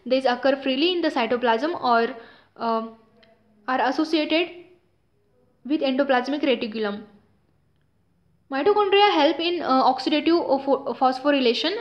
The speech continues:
and, uh, generation of adenosine, uh, triphosphate. They are bound by double membrane. The outer membrane is smooth and the inner one, uh, folds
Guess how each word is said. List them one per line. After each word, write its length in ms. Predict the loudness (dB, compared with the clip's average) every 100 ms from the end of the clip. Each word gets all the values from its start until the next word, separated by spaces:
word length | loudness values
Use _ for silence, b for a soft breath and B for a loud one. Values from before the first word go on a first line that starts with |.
| -6
and, 340 | -4 -2 -2 -2
uh, 160 | -4
generation 460 | -2 0 0 0 0
of 160 | -2
adenosine, 640 | 0 0 0 -2 -2 -4 -8
uh, 160 | -4 -4
triphosphate. 720 | 0 0 0 -4 -6 -10 -10 -14 b b b -4
They 120 | 2
are 120 | 2
bound 360 | 4 2 2 4
by 240 | 4 4
double 260 | 2 2 0
membrane. 460 | 0 0 -2 -4 -10 -20 _ _ _ _ _ _ _ _ _ _ _ _ _ _ _ _ _ _ _
The 140 | -6 0
outer 360 | 2 2 0
membrane 360 | -2 -2 0 0
is 240 | -2 -4
smooth 380 | -4 -2 0 0 -4 -20 _ _ _ _ _
and 300 | -6 -4 0
the 140 | 2
inner 340 | 4 4 4 2
one, 260 | 2 0
uh, 240 | 0 0 0
folds 460 | 2 4 4 0